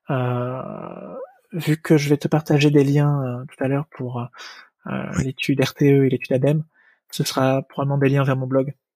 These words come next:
Speaker 1: Parce que c'est quand même des études qui sont, euh, assez complexes à lire, euh, au premier abord. Donc, euh, ce que je te propose, c'est que je te, je t'enverrai un lien vers, euh, mes articles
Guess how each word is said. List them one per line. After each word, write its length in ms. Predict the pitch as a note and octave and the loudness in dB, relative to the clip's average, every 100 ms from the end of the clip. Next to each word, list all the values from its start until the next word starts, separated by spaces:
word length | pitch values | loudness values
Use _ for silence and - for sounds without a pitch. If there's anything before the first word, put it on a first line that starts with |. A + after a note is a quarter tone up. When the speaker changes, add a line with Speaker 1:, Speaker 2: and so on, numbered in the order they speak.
| _ _ - - _ | _ _ -20 -20 _
Speaker 1:
Parce 240 | - D3 | 0 0
que 60 | - | 0
c'est 140 | - E3 | -2 2
quand 100 | D#3+ | 4
même 60 | |
des 120 | D3+ | 6
études 220 | D3+ F3 E3+ | 4 2 -2
qui 120 | D#3+ | -2
sont, 300 | - D3+ C#3+ | 0 0 0
euh, 160 | C3 C3 - _ _ _ _ _ _ _ - | -2 -4 -10 _ _ _ _ _ _ _ -4
assez 240 | D#3 D#3+ | 0 2
complexes 420 | E3 D#3 D#3 - | 2 2 2 2
à 60 | C#3+ | 4
lire, 260 | D3+ D3+ | 6 6
euh, 100 | C#3 | 4
au 100 | C3 | 0
premier 240 | C3 D3 C#3 | 0 0 2
abord. 240 | C#3 D3 | 4 2
Donc, 280 | C3+ B2+ - - - _ - | 0 -6 -12 -20 -20 _ -14
euh, 220 | C#3+ C#3+ D#3 | -12 -10 -10
ce 180 | - | -10
que 100 | - | -8
je 80 | D3 | -4
te 80 | - | -2
propose, 340 | - C#3 D3 | 0 2 2
c'est 140 | - C#3 | 0 -4
que 40 | |
je 60 | - | -4
te, 160 | C#3 | -6
je 80 | C#3 | -4
t'enverrai 280 | C#3 C3+ C3+ | -2 0 0
un 100 | C3+ | 0
lien 200 | C3+ C#3+ | 2 2
vers, 300 | C3 C3 B2+ | 2 0 0
euh, 120 | B2 | -2
mes 160 | B2+ C3 | -2 -2
articles 380 | B2+ D#3+ - | 2 2 2